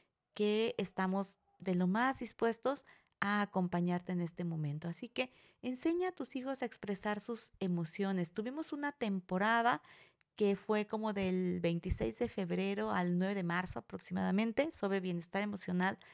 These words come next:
donde te compartí tips específicos a este respecto. Así que si no la has visto, te invito a que regreses unos capitulitos de esta serie que tuvimos para que,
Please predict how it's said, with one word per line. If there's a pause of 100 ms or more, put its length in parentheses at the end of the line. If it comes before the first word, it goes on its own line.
(200)
donde
te
compartí (100)
tips
específicos (320)
a
este
respecto.
Así
que
si
no
la
has
visto,
te
invito
a
que (320)
regreses (100)
unos
capitulitos
de
esta (540)
serie
que
tuvimos (400)
para
que,